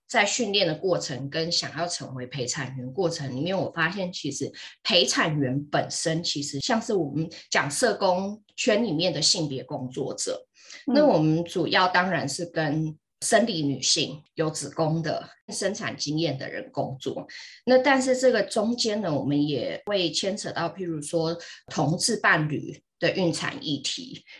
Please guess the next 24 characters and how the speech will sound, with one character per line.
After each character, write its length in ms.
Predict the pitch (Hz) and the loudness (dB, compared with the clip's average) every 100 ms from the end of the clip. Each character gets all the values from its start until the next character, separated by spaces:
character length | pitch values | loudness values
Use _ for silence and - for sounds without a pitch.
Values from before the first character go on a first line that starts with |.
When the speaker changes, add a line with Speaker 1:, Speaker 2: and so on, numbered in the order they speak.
| - | -2
Speaker 1:
然 120 | 160 | -2
后 160 | 165 190 | 0 -2
甚 240 | 208 180 | -2 -4
至 140 | - | -4
是 160 | 170 180 | -6 -6
跨 300 | - 294 202 | -2 2 4
性 340 | 202 208 165 | 6 4 2
别 220 | 143 95 - | 0 -4 -4
的 340 | - - - _ _ - | -6 -8 -12 _ _ -4
孕 160 | 190 170 | 0 2
产 320 | 254 220 139 | 2 0 -2
议 140 | 147 | -4
题， 440 | - - 101 190 - | -4 -10 -12 -14 -18
Speaker 2:
嗯。 80 | - - _ _ - | -20 -20 _ _ -2
Speaker 1:
我 120 | 170 | 0
们 240 | 165 185 | 2 2
也 140 | 208 151 | 0 -2
会 140 | 214 | -6
看 320 | - 262 208 | -6 -4 -4
得 100 | 180 | -6
到 260 | - - 175 | -4 -2 -2
说 220 | - 175 | -2 -4
在 180 | 175 220 | -2 -2
这 140 | 226 | -2